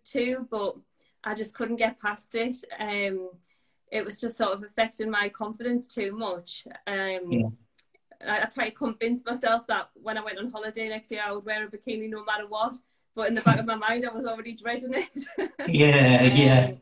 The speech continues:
Speaker 2: yeah.
Speaker 1: so yeah, there's a, a lot, a lot of women out there, and like I say, it's a, it's a normal part of life to have children and have stretch marks and have loose skin. But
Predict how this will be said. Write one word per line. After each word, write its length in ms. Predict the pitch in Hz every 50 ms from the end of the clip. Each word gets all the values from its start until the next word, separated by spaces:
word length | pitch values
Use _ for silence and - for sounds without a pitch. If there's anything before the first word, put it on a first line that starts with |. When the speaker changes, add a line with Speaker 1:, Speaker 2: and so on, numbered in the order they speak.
| _ _ -
Speaker 2:
yeah. 260 | - 151 143 139 -
Speaker 1:
so 80 | 233 233
yeah, 300 | 226 226 226 226 233 233 233
there's 160 | 240 240 240 247
a, 160 | 240 226 - - 220
a 40 | 226
lot, 260 | 254 262 233 220 214 202 208
a 40 | 226
lot 160 | 269 285 226
of 60 | 226
women 200 | 240 240 226 214
out 160 | 220 226 226 202
there, 80 | 208 202
and 100 | 202 220
like 140 | 226 208
I 40 | 214
say, 180 | 226 - 233 247
it's 180 | 233 233 - -
a, 40 | 208 -
it's 140 | 220 - -
a 60 | 208 214
normal 380 | 214 214 208 214 214 208 202 196 -
part 240 | 226 214 214 208 208
of 100 | 202 196
life 280 | 202 196 208 233 285 277 _ - -
to 200 | 233 214 214 208 _ - - 214
have 220 | 226 220 220 -
children 380 | - 262 226 226 220 220 226 220
and 140 | 220 247 233
have 120 | 214 214
stretch 340 | - - 240 240 269 - -
marks 220 | 220 214 214 214
and 120 | 220 233 220
have 120 | 214 208 208
loose 200 | 208 208 202 -
skin. 300 | - - 233 220 208 202
But 220 | 208 208 202 196